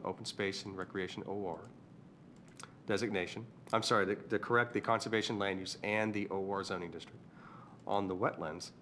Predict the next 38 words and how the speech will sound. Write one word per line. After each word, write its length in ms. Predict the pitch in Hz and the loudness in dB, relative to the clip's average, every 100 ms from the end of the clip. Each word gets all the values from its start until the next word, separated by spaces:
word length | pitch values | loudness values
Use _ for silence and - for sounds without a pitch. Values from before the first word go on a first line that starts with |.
| - | -6
on 160 | 98 95 | -2 -2
site 340 | - 90 87 - - - | 0 0 -2 -8 -12 -4
and 160 | 101 | 0
designate 460 | 107 110 120 110 101 | 4 4 4 2 2
the 60 | 95 | 0
remainder 480 | 90 95 104 110 101 | 0 0 2 2 0
of 60 | |
the 40 | - | -2
property 360 | 90 87 - | -2 -2 -4
as 100 | 87 | -6
downtown 500 | - 98 98 101 95 | -2 0 0 0 0
mixed 260 | 95 92 - | -2 -4 -6
use 280 | 82 87 - - - - | -8 -8 -14 -16 -20 -14
and 100 | 98 | -12
high 200 | - 92 | 0 0
density 340 | 90 95 110 98 | 2 -2 -2 -2
residential 460 | 92 87 85 - | -2 -4 -8 -8
land 200 | 85 82 82 | -6 -6 -8
uses 300 | 80 82 - | -10 -12 -10
and 140 | 95 95 | -6 -4
multifamily 600 | 90 95 - 95 87 82 - - - - - - - - | -4 -6 -4 -2 -2 -6 -12 -18 -18 -18 -18 -20 -20 -8
high 200 | - 92 | -2 0
density 360 | 90 82 87 80 - | 0 -4 -6 -8 -8
R 120 | 90 85 | -6 -6
three 300 | - 85 - - | -6 -8 -10 -14
zoning. 300 | - 87 82 - - - - - - - - | -8 -8 -8 -12 -18 -18 -18 -18 -20 -20 -8
The 40 | 98 | 4
maximum 420 | 104 110 135 127 | 4 6 4 6
number 440 | 123 117 117 113 - - | 6 8 6 4 -4 0
of 40 | |
multifamily 680 | 101 104 120 123 117 120 123 | 2 2 2 4 4 4 2
units 380 | 107 92 - - - | 2 0 -2 -6 -6
that 120 | - | -8
could 160 | - - | -8 -4
be 200 | 104 101 - - - | -4 -4 -12 -14 -10
achieved 460 | 104 - 107 95 - | -4 0 2 0 0
after 220 | 95 90 98 | -2 -2 -4
the, 200 | 95 | -6